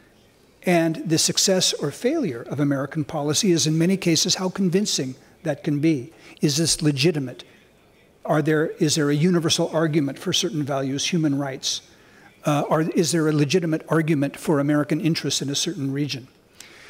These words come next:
But to reduce this to a question that the only way that Americans respond in a blind way is to either bomb people or not,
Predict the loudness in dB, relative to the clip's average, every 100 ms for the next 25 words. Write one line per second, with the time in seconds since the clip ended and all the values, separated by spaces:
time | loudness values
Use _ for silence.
0 | -20 -16 -2 -2 0 0 2 4 2 2
1 | 0 0 2 0 2 0 0 0 0 0
2 | -2 -2 2 2 2 4 2 2 2 0
3 | -2 -2 -4 -2 -4 -4 -2 0 0 0
4 | -2 -2 -2 0 2 2 2 2 0 0
5 | 0 2 0 0 0 0 -4 -4 -4 -4
6 | -6